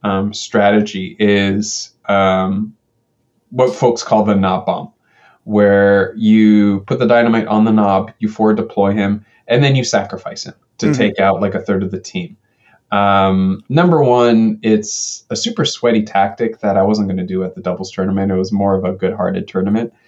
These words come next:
Speaker 1: Um, number two, even if I wanted to do that, with how far out and mixed they spread, I would not be able to get enough cultists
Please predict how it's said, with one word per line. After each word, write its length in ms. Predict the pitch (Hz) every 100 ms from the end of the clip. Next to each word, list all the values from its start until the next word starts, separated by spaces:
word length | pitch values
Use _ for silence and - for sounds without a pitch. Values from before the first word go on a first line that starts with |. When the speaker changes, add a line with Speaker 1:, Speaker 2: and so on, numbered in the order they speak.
| _ _ -
Speaker 1:
Um, 260 | 104 101 117
number 340 | 185 220 160
two, 640 | - - 269 175 104 - - _ -
even 240 | 196 185
if 100 | -
I 100 | 120
wanted 440 | 107 104 120 160
to 100 | 175
do 160 | 175 196
that, 440 | 214 220 208 - - _ _ -
with 280 | 117 175 185
how 380 | - 151 196
far 400 | 208 - 180 156 -
out 320 | 113 165 -
and 200 | 110 101
mixed 360 | 107 156 - -
they 160 | 113 107
spread, 760 | - - - 180 139 110 113 - _ _ 135
I 100 | 170
would 160 | 202
not 240 | 190 185 185
be 120 | 160
able 140 | 156
to 60 | 131
get 320 | 131 123 - -
enough 560 | 107 107 113 127 - _ _
cultists 880 | - 135 135 - 95 - - -